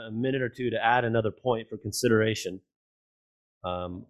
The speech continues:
I don't know if we're on letter F or G or whatever it is. Um, moving out from there, letter G, dads foster good work ethic in their kids.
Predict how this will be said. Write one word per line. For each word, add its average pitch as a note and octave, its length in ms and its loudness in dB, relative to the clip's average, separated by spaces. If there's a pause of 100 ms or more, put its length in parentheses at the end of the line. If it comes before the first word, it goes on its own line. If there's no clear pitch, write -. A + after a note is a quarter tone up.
(240)
I G2 60 -2
don't F#2+ 80 -2
know G2 120 0
if - 100 -2
we're G#2 80 6
on F#2 360 0
letter F#2 380 2
F F#2+ 260 4
or F2+ 60 0
G G2 260 0
or F#2+ 40 4
whatever F#2+ 300 10
it F2+ 60 8
is. F#2 300 2 (1080)
Um, F#2+ 340 6
moving D#3+ 380 12
out D3 220 6
from A#2 200 6
there, F#2+ 320 0 (1500)
letter C3+ 180 10
G, C#3+ 240 6
dads D3 480 8
foster E3 840 4 (160)
good D#3 220 8
work D3 380 2
ethic G2+ 320 -6 (260)
in G#2 100 0
their G2 120 2
kids. - 600 2